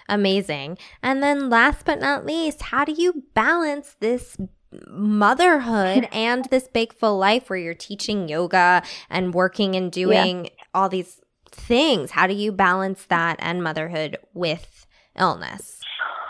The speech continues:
Speaker 1: And self, I
Speaker 2: Um,
Speaker 1: mean, and se-
Speaker 2: I
Speaker 1: I mean,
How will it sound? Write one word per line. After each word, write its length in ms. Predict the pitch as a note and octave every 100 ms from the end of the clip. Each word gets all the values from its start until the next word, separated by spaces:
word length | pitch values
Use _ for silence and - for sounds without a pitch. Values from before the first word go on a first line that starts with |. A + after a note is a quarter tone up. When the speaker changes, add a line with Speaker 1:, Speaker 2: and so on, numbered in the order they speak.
| - - - - _ -
Speaker 1:
And 140 | C4 C4
self, 180 | B3+ A#3+
I 120 | A#3+ A#3+
Speaker 2:
Um, 40 |
Speaker 1:
mean, 160 | B3 A#3+
and 180 | F#3 A3+
se- 180 | A3+ A3
Speaker 2:
I 80 |
Speaker 1:
I 40 | G3+
mean, 360 | G3 F3+ D#3